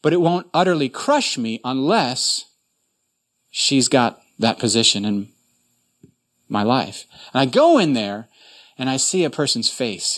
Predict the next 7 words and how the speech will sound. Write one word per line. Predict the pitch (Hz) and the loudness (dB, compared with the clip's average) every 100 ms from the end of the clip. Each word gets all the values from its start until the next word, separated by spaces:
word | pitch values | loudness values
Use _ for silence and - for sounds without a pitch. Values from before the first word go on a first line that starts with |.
| - | -2
who | 110 | -2
is | 104 | 0
not | 107 95 | 0 0
Jesus. | 95 92 90 76 - - - _ _ _ _ _ _ _ _ | -4 -6 -6 -2 -2 -2 -6 _ _ _ _ _ _ _ _
And | - 98 | -4 -2
he | 120 233 | 2 2
says, | - 104 82 85 - | 2 -2 -6 -4 -4